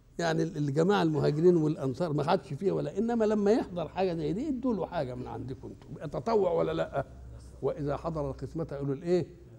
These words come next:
القربى واليتامى فارزقوهم منه واكسوهم وقولوا لهم قولا".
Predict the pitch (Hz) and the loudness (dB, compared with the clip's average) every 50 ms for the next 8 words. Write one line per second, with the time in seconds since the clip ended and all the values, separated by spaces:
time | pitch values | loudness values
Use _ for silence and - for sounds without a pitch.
0 | - - 147 - - 175 170 156 143 143 139 131 127 131 135 131 - 117 175 175 | -10 -10 -10 -8 -4 -2 -2 -2 0 0 0 0 0 -2 -4 -6 -2 0 2 2
1 | 165 143 160 - - 208 220 202 - 220 202 202 214 240 - - - - - - | 2 2 0 2 6 8 8 8 8 4 2 2 0 -2 -6 -12 -14 -16 -18 -18
2 | - - 196 180 190 214 - 180 156 139 160 180 170 139 - - 180 151 135 120 | -10 -6 -6 -6 -6 -6 -4 -2 -2 -2 -2 -2 -2 -4 -2 -2 -2 -2 -2 -4
3 | 110 107 101 - 110 101 95 | -4 -6 -8 -8 -8 -8 -10